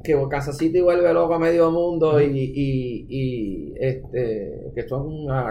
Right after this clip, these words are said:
Speaker 1: que no sepa qué es un R P O, es Run Pass
Speaker 2: Ujú.
Speaker 1: Option, que básicamente, este, eh, ay, New England
Speaker 2: Ujú.
Speaker 1: y, y Kansas City corren un montón.
Speaker 2: Sí.
Speaker 1: Este,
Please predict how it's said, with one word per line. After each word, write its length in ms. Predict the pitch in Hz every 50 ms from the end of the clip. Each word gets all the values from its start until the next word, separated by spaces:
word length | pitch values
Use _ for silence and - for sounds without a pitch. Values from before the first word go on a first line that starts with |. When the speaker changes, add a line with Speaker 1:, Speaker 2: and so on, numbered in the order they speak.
| 110 110
Speaker 1:
que 60 | -
no 80 | 120 120
sepa 160 | 131 135 147 139
qué 60 | 143
es 40 | 143
un 60 | 143
R 120 | 143 139 -
P 140 | 139 147 151
O, 60 | 143
es 60 | 131
Run 260 | 131 131 139 139 135
Pass 180 | - 131 135 151
Speaker 2:
Ujú. 80 | 185 143
Speaker 1:
Option, 340 | - - - 120 113 - - - - - - - - - _ _ _ _ _ _
que 80 | - 107
básicamente, 1160 | 104 110 - - 135 135 131 127 120 127 135 135 131 131 135 131 131 123 120 117 110 98 - - - - - - - _ _ _ _ _
este, 1120 | 123 123 120 123 120 - 127 123 120 113 110 107 104 82 71 67 64 57 53 - - - - - - - - - - - - _ _ - - - - - - _ _ _ _ - - _ _ _
eh, 460 | 71 65 62 - - - - - - -
ay, 420 | - 110 123 143 151 139 123 110 - - - - - - - - -
New 200 | - 127 123 127
England 500 | 143 156 151 143 139 131 127 - - -
Speaker 2:
Ujú. 160 | 131 - - - - - 117
Speaker 1:
y, 580 | 123 123 139 185 - 113 113 110 - - - -
y 140 | - 123 117
Kansas 320 | - 120 117 - 117 107 -
City 380 | - 127 123 135 143 139 135
corren 360 | 135 131 135 135 135 131 127
un 140 | 127 127 120
montón. 520 | 120 120 120 107 - 147 151 147 135 135 -
Speaker 2:
Sí. 220 | - 156 175 185 - - - - - - - - _ _ _ _ _ _ _ -
Speaker 1:
Este, 720 | - 123 117 101 - - - - 117 113 107 104 95 -